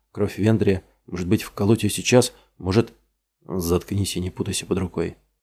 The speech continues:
сказал доктор, решив общаться с Эрбенусом как с обычным взволнованным отцом.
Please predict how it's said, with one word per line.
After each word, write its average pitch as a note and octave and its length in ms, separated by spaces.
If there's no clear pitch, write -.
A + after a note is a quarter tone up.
сказал F#2 400
доктор, F#2+ 500
решив G2 420
общаться - 480
с - 100
Эрбенусом F#2+ 600
как - 160
с - 80
обычным F2+ 460
взволнованным G2 760
отцом. F2 580